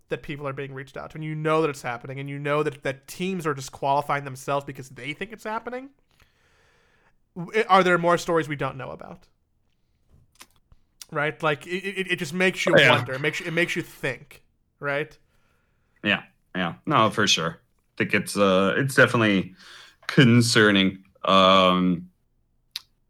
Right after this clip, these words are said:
Speaker 2: and I, I, I, I see some people saying, like, "Oh, this is why Valve needs to give seventh, eighth, uh, money to play." I don't think that, um, giving them five grand, um, and splitting that up five different ways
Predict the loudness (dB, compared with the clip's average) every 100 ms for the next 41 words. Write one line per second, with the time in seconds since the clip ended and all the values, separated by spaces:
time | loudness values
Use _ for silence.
0 | _ 2 4 6 6 6 6 6 6 6
1 | 6 4 2 0 0 2 2 0 2 2
2 | 2 -2 0 -2 2 4 4 4 2 0
3 | 0 0 4 6 6 2 -2 -2 0 2
4 | 4 2 2 -2 -2 -6 0 2 0 -2
5 | 0 2 2 0 0 2 2 -2 -20 _
6 | 0 2 0 0 2 4 4 4 2 -2
7 | -4 2 2 2 0 -12 _ 4 4 0
8 | 4 6 6 4 2 2 2 4 4 0
9 | _ -2 2 2 2 0 0 2 2 2
10 | 2 0 -4 0 2 2 2 2 2 0
11 | -6 -14 _ _ _ 2 4 4 0 -2
12 | -2 -2 2 4 6 4 4 4 2 2
13 | 2 0 -4 -6 -4 -2 -2 -4 -6